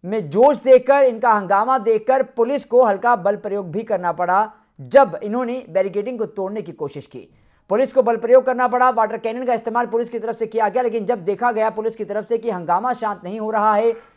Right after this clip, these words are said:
कार्यकर्ता जो हैं वो शांत नहीं हो रहे हैं, तो उसके बाद पुलिस ने कार्यकर्ताओं को गिरफ्तार भी किया। तो आज हरियाणा सरकार की विफलताओं को लेकर रोष प्रदर्शन किया जा रहा था यूथ कांग्रेस की तरफ से,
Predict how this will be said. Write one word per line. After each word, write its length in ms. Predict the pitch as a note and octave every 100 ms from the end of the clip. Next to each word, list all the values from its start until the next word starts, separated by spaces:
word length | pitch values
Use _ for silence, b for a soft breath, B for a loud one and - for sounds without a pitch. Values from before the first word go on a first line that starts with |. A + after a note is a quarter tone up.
| -
कार्यकर्ता 500 | G3+ G3+ G#3 - B3+
जो 140 | G#3+
हैं 180 | G3 B3
वो 140 | A3+
शांत 300 | G3 G#3 G3 G3
नहीं 180 | G3 A3+
हो 120 | A3
रहे 140 | A3
हैं, 160 | G#3 A#3
तो 100 | A3+
उसके 160 | -
बाद 340 | G3+ G#3+ A3+ - b _
पुलिस 300 | B3 D#4 -
ने 120 | B2+ - _ _ _ _ _ _ _ _ _ _ _ -
कार्यकर्ताओं 600 | G#3+ A#3 A#3+ A#3+ C4+ B3+
को 120 | B3+
गिरफ्तार 480 | G#3+ G3+ - G#3+ F3+
भी 160 | D3+
किया। 280 | D#3 C3 A#2 - _ _ _ _ _ _ _ _ _ _ _ _ _ _ _
तो 100 | E3+
आज 300 | G3+ B3 G#3+
हरियाणा 300 | A3+ G#3 A3
सरकार 400 | A3 G3 A#3 A#3+
की 100 | A3
विफलताओं 400 | G3+ F#3+ G3 C#4
को 100 | B3+
लेकर 200 | A#3 A3+
रोष 180 | A3 G#3
प्रदर्शन 600 | G#3+ F#3+ F#3+ B3 G#3+ D3+
किया 220 | G3 G3
जा 160 | F#3+ G3
रहा 160 | G3
था 460 | A3 G#3+ A3 G#3+ _
यूथ 100 | F3+
कांग्रेस 440 | F#3+ G3+ F#3+ A3+ B3+
की 120 | A#3
तरफ 220 | A3+ A#3
से, 360 | A#3 A#3 C#4